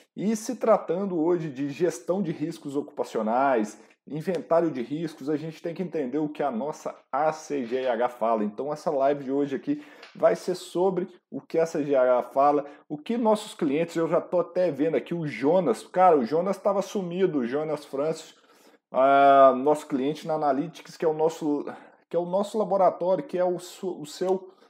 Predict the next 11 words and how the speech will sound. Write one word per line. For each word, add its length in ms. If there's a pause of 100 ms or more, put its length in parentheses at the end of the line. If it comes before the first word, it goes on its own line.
(320)
porto 360
seguro 640 (420)
na 140
tomada 480
de 120
decisão 540
de 160
assuntos 480
de 140
higiene 340
ocupacional. 840